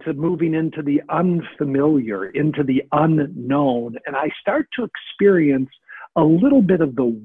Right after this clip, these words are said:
wonder that comes when I let go of my egoic attachment to stay in the familiar, and I start to get interested in this unknown space, which is at one and the same time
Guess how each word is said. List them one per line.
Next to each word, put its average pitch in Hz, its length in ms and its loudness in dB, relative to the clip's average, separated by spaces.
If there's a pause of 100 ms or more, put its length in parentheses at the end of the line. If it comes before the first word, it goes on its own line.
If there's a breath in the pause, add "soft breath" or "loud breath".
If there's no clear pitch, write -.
(100)
wonder 131 680 2 (680 loud breath)
that 147 220 0
comes 151 600 2
when 135 160 2
I 127 220 0
let 156 360 0
go 156 200 0
of 131 100 -4
my 131 220 0
egoic 147 420 0
attachment - 600 -10
to 120 80 -16 (100)
stay 135 220 -4
in 123 100 -4
the 117 80 -8 (140)
familiar, 123 520 -2 (420 loud breath)
and - 120 -4
I 147 140 -2 (100)
start 208 300 0
to 226 60 -2
get 165 240 0 (240)
interested 143 800 0 (360 soft breath)
in 151 180 4
this 135 160 2 (280)
unknown 175 760 6 (100)
space, 143 320 2
which 151 180 2
is 147 100 4 (220)
at 170 180 2
one 208 240 4
and 269 120 6
the 214 140 2
same 180 260 4
time 156 400 0